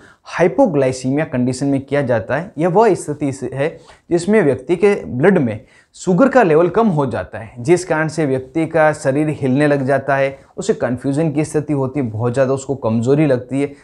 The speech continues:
साथ ही चक्कर भी आने लगता है। इस स्थिति, इस स्थिति को हम हाइपोग्लाइसीमिया कहते हैं। इस समय डी ट्वेंटी फ़ाइव लगाकर पेशेंट को ठीक किया जाता है।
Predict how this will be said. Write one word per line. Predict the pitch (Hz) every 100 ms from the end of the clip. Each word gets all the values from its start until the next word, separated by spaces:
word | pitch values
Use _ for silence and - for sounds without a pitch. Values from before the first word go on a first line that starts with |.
| -
साथ | 202
ही | 214 247
चक्कर | 247 - 185
भी | 175
आने | - 147 170
लगता | 135 98 69
है। | 64 - _ _ -
इस | 226
स्थिति, | 214 196
इस | 196 -
स्थिति | 180 196 165
को | 190 170
हम | 190 - _
हाइपोग्लाइसीमिया | - 165 - 247 165 123 - 156 160
कहते | 156 165 190
हैं। | 185
इस | 202 202
समय | 135 151 180 - 156
डी | 202
ट्वेंटी | 165 147 147
फ़ाइव | 151 123
लगाकर | 110 120 160
पेशेंट | 165 120 - 123
को | 175
ठीक | 170 214
किया | - 120
जाता | 85 69 -
है। | - _ _